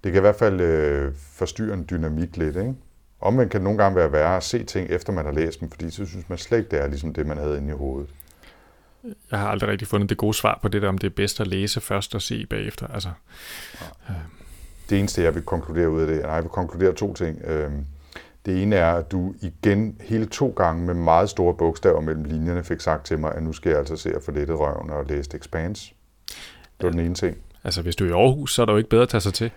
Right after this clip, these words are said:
Speaker 1: Øhm, den anden ting er, at hvad var det, Terry Pratchett sagde om brugen af flere udråbstegn?
Speaker 2: Det er
Speaker 1: Det var noget med, at "the use of multiple exclamation mark is a true sign of a disturbed mind",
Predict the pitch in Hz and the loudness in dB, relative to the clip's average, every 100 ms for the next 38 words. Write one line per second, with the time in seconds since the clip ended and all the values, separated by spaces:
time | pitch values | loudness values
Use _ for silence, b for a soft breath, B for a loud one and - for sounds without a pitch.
0 | - 92 82 80 80 69 - 98 95 92 | 2 6 6 4 0 -2 2 4 4 2
1 | 95 110 135 135 - 110 98 82 80 90 | 2 4 2 0 0 0 2 2 4 2
2 | 85 78 82 101 95 92 95 - 95 82 | 2 2 2 2 6 4 4 0 4 4
3 | 82 - 82 80 - 85 - 80 82 90 | 2 2 4 2 -4 -4 2 4 4 0
4 | 85 85 85 92 85 - 78 76 - 80 | -4 -2 -2 -4 -6 -2 -2 -2 -4 -2
5 | 80 95 98 85 87 - 92 82 78 - | 0 0 -2 -2 -4 -4 -4 -4 -6 -16
6 | - 110 139 107 92 90 82 85 90 87 | -6 -4 -2 -4 0 2 4 4 6 6
7 | 82 85 82 80 82 78 85 90 85 95 | 6 6 4 4 2 0 0 0 -4 -2
8 | 87 82 82 90 87 87 - 85 - - | 2 2 2 0 0 0 -4 -6 -6 0
9 | 95 80 80 87 82 76 78 - - 90 | 2 2 0 -2 -2 -2 -4 -10 -10 -8
10 | 76 82 - 98 95 - 85 78 80 82 | -8 -10 -6 -4 -2 2 2 2 -2 -6
11 | 80 80 - 85 78 85 73 71 | -8 -8 -2 0 2 0 0 0